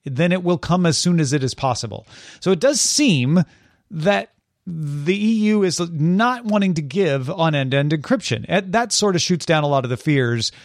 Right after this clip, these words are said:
that D M A would weaken it. However, we haven't seen the final text. So it's fair to have concern that somehow the final text might be weaker. However, for now, let's assume that the E U, that the E U means it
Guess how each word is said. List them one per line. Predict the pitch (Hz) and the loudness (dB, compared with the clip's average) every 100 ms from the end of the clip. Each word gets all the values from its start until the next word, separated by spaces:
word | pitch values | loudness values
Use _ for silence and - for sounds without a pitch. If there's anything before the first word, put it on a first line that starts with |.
| _ | _
that | 135 151 127 | -2 -2 0
D | 131 | 0
M | 117 | 0
A | 117 | -2
would | 120 143 | -2 -2
weaken | 175 247 - 107 110 | 0 0 -2 -6 -6
it. | 113 - - - | -10 -12 -20 -8
However, | - 240 214 139 123 156 - _ - | -2 2 2 2 2 0 -2 _ -4
we | 165 | -2
haven't | 147 131 139 170 175 _ | 0 0 0 0 -2 _
seen | - - 240 170 185 - - | -6 0 2 2 0 -4 -4
the | 196 | -4
final | - 135 139 151 127 - | 0 0 2 0 -4 -4
text. | 202 - - - - | -2 -2 -6 -8 -4
So | 160 147 | -2 0
it's | 147 | -2
fair | - 214 247 | -6 -4 -2
to | 269 196 | 0 0
have | 190 165 | 0 -2
concern | - 170 - 254 156 139 175 180 - - - | -2 -2 0 0 0 0 0 -2 -6 -20 -4
that | 175 - | -2 0
somehow | 185 180 160 170 | 0 0 0 0
the | 170 | -2
final | 147 139 147 151 | -2 -2 -2 -2
text | 117 123 - - | -2 -2 -2 -6
might | 120 120 123 127 - | -6 -2 -2 -2 0
be | 160 | 0
weaker. | 165 233 220 - 110 - | 2 0 0 -4 -12 -12
However, | - 196 202 127 139 | -4 0 0 0 -2
for | 165 220 | -2 0
now, | 180 120 147 185 _ _ _ _ | 0 0 0 -2 _ _ _ _
let's | 151 175 | -4 0
assume | 220 - - 294 220 214 | 0 0 0 2 2 0
that | 208 | -2
the | 202 | -2
E | 190 214 196 196 | 0 0 0 0
U, | 196 185 - | 0 0 -4
that | 160 170 | -4 -4
the | 185 | -2
E | 214 202 | 0 2
U | 180 | 2
means | 165 208 185 131 | 2 2 2 0
it | 117 | -4